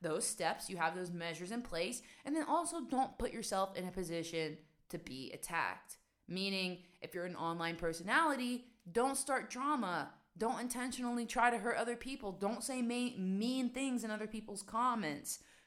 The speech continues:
Don't start a reason for people to, like, bully you. You know what I'm saying? Don't hang out with people that make you feel bad,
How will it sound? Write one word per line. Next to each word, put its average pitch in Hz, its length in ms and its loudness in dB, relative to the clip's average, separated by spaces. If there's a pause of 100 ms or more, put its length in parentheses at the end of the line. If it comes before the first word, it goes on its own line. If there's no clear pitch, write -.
(140)
Don't 254 320 4
start - 460 4
a 226 60 4
reason 202 520 0 (220)
for 208 120 -4
people 190 460 0
to, 196 120 -2
like, 170 240 0
bully 233 300 2
you. 73 340 -4 (140)
You 180 120 0
know 180 160 6
what 175 80 8
I'm 170 140 2
saying? 240 500 2 (760)
Don't 269 380 4 (880)
hang 233 320 -2
out 277 200 4
with 233 160 0
people 220 680 -2
that 220 160 4
make 233 200 0
you 262 60 -6
feel 349 300 2
bad, 71 320 -2